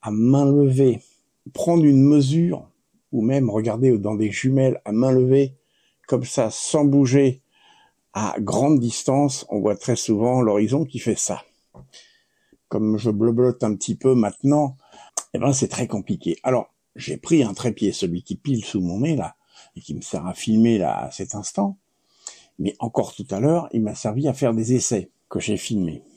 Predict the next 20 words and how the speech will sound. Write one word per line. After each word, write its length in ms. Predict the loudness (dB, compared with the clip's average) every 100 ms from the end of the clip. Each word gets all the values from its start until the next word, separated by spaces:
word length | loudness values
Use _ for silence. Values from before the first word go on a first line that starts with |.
| _ _ _
Mais 160 | 0 2
bon, 220 | 4 2 -2
je 60 |
vous 100 | 2
le 80 | 2
présente. 560 | 2 0 0 -2 -6 -14 -18 _ _ _
La 120 | -4 -2
boîte, 460 | 0 0 -2 -10 _ _
superbe, 600 | -8 -4 0 2 2 2
hein. 220 | 0 -4 -4 -4 -4 _ _ _ _ _ _ _ _
Comme 220 | -2 0
toujours 400 | 2 2 4 2
chez 140 | 2 -2
Sigman, 580 | 2 2 2 2 2 2
hein, 100 | 0
boîte 600 | 0 2 2 0 -8 -16 -4
irréprochable. 840 | 0 0 0 -2 -2 0 0 -2 -8 _ _ _ _ _ _ _ _ _ _
Une 200 | 4 4
belle 180 | 6 4
doc. 420 | 4 2 -2 -10